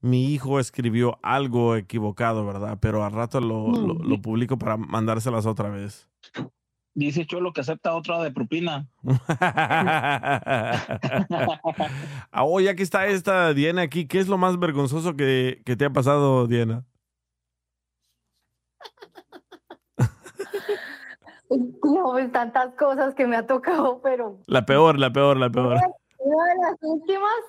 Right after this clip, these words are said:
Speaker 3: eh, que fuimos de viaje con mi esposo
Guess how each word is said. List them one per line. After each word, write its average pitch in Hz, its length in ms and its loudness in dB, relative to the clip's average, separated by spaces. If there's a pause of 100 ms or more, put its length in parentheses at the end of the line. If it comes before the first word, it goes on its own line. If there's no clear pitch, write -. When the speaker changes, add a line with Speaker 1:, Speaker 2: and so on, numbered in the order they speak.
(180)
Speaker 3:
eh, 233 880 0
que 247 120 0
fuimos 247 540 -2
de 285 300 4
viaje 233 580 0
con 269 180 0
mi 254 80 0
esposo 240 720 -2